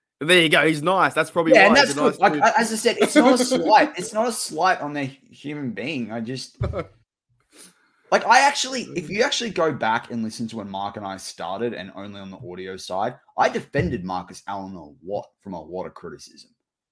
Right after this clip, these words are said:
Speaker 2: I just got to a point where, like, I, I just, anytime I see him on the field, I'm just not convinced.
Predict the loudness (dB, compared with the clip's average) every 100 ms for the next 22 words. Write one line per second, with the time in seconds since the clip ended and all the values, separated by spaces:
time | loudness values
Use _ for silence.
0 | -4 -4 -2 -4 0 0 0 -6 -6 -4
1 | -4 -4 -10 _ _ -8 -6 -4 -6 -10
2 | -14 -14 -14 -16 _ -20 _ _ _ _
3 | _ _ _ _ _ _ _ _ _ _
4 | -16 -16 _ -4 -2 -4 -6 -12 -10 -8
5 | -8 -8 -8 -8 -10 -10 -10 -12 -14 -12
6 | -10 -10 -14 -14 -14 -14 -12 -10 -8 -8
7 | -12 -18